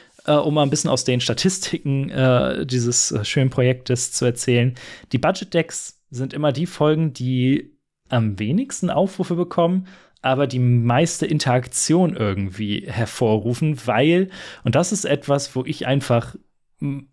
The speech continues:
wo ich einfach immer, wo mein Herz aufgeht, einfach weil die Leute das super cool finden und t-, tatsächlich auch nachbauen wollen. Und ich hoffe, ich konnte euch hier,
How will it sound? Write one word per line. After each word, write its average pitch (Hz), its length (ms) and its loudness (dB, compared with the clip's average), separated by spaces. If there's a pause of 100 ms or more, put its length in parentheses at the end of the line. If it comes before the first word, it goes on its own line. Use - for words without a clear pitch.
wo 127 380 -2
ich - 220 -2
einfach 135 340 0
immer, 131 300 -2 (100)
wo - 140 -4
mein 127 140 2
Herz 143 260 0
aufgeht, 127 500 0 (580)
einfach 131 300 0
weil 143 160 4
die 131 160 -2
Leute 139 340 4
das 127 200 -2
super 156 320 -2
cool 180 100 4
finden 156 380 -2
und 135 160 -8
t-, 160 180 -8
tatsächlich 143 380 -2
auch 95 60 -6
nachbauen 107 560 0
wollen. 104 220 -4
Und 69 120 -10
ich 131 160 -6
hoffe, 196 240 -2
ich 156 180 -6
konnte 160 300 -2
euch 131 180 0
hier, 143 460 0